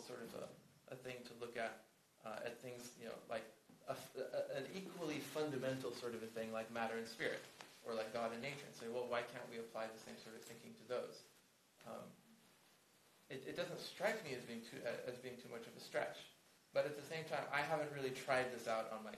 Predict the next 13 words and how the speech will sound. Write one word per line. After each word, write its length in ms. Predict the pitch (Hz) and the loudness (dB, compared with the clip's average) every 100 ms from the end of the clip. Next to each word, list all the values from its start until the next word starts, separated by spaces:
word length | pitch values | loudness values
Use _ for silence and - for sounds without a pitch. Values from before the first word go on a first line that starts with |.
| - | 2
colleagues. 640 | 151 127 - - - - - - - - - - | 4 4 2 -8 -16 -18 -20 -20 -20 -20 -16 -10
Um, 160 | 107 107 - - - | -8 -8 -10 -10 -10
this 160 | - | -10
is 160 | 127 117 | -10 -4
a, 320 | 117 117 - - 113 | -2 -2 -4 -6 -10
you 80 | 110 | -12
know, 100 | - - - - | -14 -18 -20 -12
this 160 | 127 127 | -10 -8
is, 120 | 120 113 113 - - - - - - | -8 -8 -10 -12 -20 -20 -20 -18 0
I, 240 | 117 127 | 2 4
I 80 | 117 | 4
don't 200 | 143 139 | 2 2
know 80 | 131 | 0